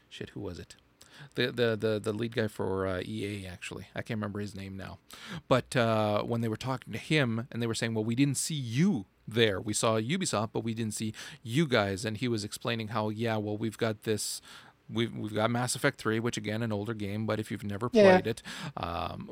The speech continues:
Speaker 1: but he says that a lot of their titles are the sports titles that you see at a specific time in the fall, so it wouldn't have worked. So hopefully we'll see more of their games later on as the, the console is out. But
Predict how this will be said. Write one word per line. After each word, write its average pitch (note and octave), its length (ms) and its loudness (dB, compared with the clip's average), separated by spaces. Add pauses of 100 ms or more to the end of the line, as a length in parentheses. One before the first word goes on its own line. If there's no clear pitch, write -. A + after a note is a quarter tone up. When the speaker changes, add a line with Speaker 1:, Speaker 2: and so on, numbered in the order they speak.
(120)
Speaker 1:
but A2+ 160 4
he G#2+ 80 0
says G#2+ 240 -2
that G#2+ 140 0
a G#2 60 -2
lot A2 200 2
of G#2+ 60 -4
their A2 100 -2
titles A2 480 -2
are G#2 240 -2
the G2 100 -8
sports - 380 -2
titles G#2+ 340 -2
that A2+ 160 -4
you G#2+ 100 -6
see G#2+ 380 -6
at G2+ 200 -6
a G2+ 40 -8
specific - 460 -8
time G#2+ 280 -2
in G2 60 -8
the F#2+ 60 -10
fall, A#2+ 260 -4
so A2+ 200 -2
it A2 60 -10 (220)
wouldn't A2+ 260 -6
have G#2+ 140 -6
worked. A#2 320 2
So G#2 180 -2 (500)
hopefully A#2 500 4
we'll A2 140 -2
see A2 200 -4
more G#2+ 400 -2
of G#2 400 -4
their A#2 220 0
games G#2+ 560 -6 (220)
later A2+ 500 0
on A2+ 220 0
as F#2+ 160 -8
the, - 160 -6 (380)
the G2 180 -4
console G#2 500 -4
is G#2 140 -4
out. B2 240 4
But - 140 2